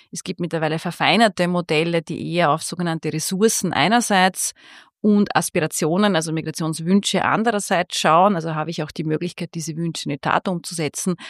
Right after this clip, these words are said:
Aber all das sind Annäherungen anhand von groß angelegten quantitativen Datensätzen, wo aber genau diese ganzen Abwägungsfragen auch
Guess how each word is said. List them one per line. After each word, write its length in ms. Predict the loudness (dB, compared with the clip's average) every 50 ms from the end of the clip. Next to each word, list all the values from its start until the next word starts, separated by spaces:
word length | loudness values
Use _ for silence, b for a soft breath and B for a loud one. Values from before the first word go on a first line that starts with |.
| B B B B
Aber 220 | B 2 2 4 4
all 140 | 4 4 2
das 200 | 0 -2 -2 -2
sind 200 | -6 -6 -2 0
Annäherungen 960 | 2 4 4 6 6 4 4 2 2 2 2 0 -2 0 0 2 2 2 0
anhand 400 | -2 -2 0 2 2 2 0 -4
von 220 | -6 -6 -6 -4
groß 340 | -2 -2 0 0 2 4 4
angelegten 600 | 2 2 0 -2 -4 -4 -4 -4 -8 -10 -10 -8
quantitativen 760 | -4 2 4 4 4 4 2 -2 -2 -2 -4 -6 -6 -6 -2
Datensätzen, 760 | 0 0 0 0 -2 -4 -4 -2 0 -2 -2 -2 -2 -4 -4 b b b b b b _
wo 100 | 2 2
aber 180 | 4 2 2
genau 500 | 0 0 0 2 4 6 6 6 6 6 4 -2 _
diese 260 | 0 0 2 2 2
ganzen 320 | 2 2 0 0 -2 -4 -2
Abwägungsfragen 1000 | 0 0 0 0 -2 -4 -2 -2 -2 -4 -4 -6 -6 -4 -2 -2 0 -2 -4 -6 b b b b b b b _
auch 100 | -8 -8